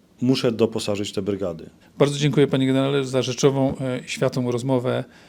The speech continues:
Speaker 2: E, myślę, że będziemy się widzieć jeszcze, e, nie raz.
Speaker 1: Panie redaktorze, szanowni państwo, bardzo dziękuję, e, za rozmowę, za, przede wszystkim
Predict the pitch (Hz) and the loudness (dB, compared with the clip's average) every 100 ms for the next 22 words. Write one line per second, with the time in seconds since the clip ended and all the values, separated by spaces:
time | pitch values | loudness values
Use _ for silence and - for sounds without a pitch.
0 | - 131 123 127 123 123 123 143 - 139 | -12 -6 -2 -2 -2 -4 -4 -2 0 0
1 | 127 131 123 131 123 - 123 117 117 - | 0 0 -2 -2 -4 -6 -10 -10 -10 -12
2 | - 131 120 - - 117 120 123 117 113 | -10 -4 -4 -4 -4 -6 -6 -6 -6 -4
3 | 113 113 113 - - 135 123 110 123 123 | -6 -8 -12 -8 2 6 6 6 4 2
4 | 117 123 113 110 123 117 120 117 104 98 | 2 2 0 2 0 0 2 2 2 0
5 | 101 101 120 113 113 107 - 104 104 104 | -4 -2 0 2 0 -2 -6 -4 -2 -4
6 | 104 - _ _ 98 101 104 92 113 107 | -6 -12 _ _ -4 0 0 0 0 0
7 | 101 95 98 - 98 98 98 - 95 | -2 -2 -6 -6 -8 -8 -10 -8 -10